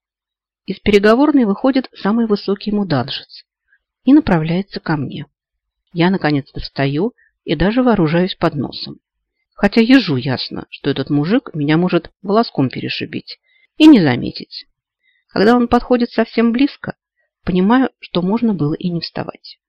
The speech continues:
С высоты его роста сижу я или стою, неважно. «Юная леди, всем будет удобнее, если вы примкнете к своим землякам в той комнате»,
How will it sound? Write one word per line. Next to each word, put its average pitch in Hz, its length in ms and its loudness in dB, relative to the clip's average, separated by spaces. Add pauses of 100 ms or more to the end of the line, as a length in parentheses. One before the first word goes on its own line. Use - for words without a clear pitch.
С - 80 -18
высоты 180 380 -2
его 185 200 0
роста - 380 -2 (100)
сижу 196 440 -4
я 247 200 -2
или 147 240 -2
стою, 160 480 -4 (180)
неважно. 269 400 -2 (1900)
«Юная 254 420 2
леди, 123 460 0 (580)
всем 202 320 0
будет 190 260 -2
удобнее, 202 600 0 (160)
если 185 380 -2
вы 254 200 0 (120)
примкнете 208 800 0 (180)
к - 60 -18
своим 160 360 0
землякам 180 520 -2
в - 100 -18
той 160 140 -2
комнате», - 680 -8